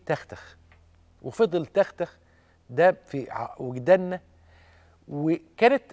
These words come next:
أعتقد إنها ما كانتش مناسبة، لأن كان كل الناس اللي تخان كانوا يتقال لهم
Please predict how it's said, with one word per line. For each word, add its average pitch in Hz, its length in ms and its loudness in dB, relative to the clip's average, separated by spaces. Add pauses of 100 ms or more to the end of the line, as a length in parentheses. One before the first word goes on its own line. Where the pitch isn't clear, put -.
أعتقد 147 600 -4
إنها 190 300 -8
ما 151 120 -10
كانتش 196 440 -6
مناسبة، 180 480 -4
لأن 170 220 -2
كان 185 320 -6
كل 254 300 -2
الناس 208 300 -2
اللي 170 140 -6
تخان 185 400 -4 (420)
كانوا 190 200 -2
يتقال 160 320 -8
لهم 175 180 -8